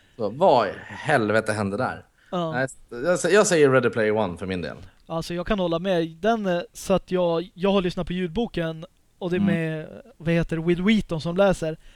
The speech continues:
Speaker 2: Och första gången jag tog upp det, då satt jag bara, och så började de prata lite, jag bara, ja, fick höra lite om karaktären, ja, men sen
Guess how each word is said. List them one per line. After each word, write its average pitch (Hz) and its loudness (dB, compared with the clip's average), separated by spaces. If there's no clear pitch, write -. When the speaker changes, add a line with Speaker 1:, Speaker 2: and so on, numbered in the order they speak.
Speaker 2:
Och 208 0
första 254 2
gången 180 2
jag 170 4
tog 185 2
upp 190 4
det, 180 0
då 190 2
satt 180 0
jag 165 -4
bara, 175 -2
och 180 -2
så - 2
började 190 2
de 175 -2
prata 170 0
lite, 175 0
jag 170 0
bara, 160 -2
ja, 170 0
fick - -4
höra 175 6
lite 165 0
om 160 -10
karaktären, 170 0
ja, 180 2
men 170 -6
sen 180 -4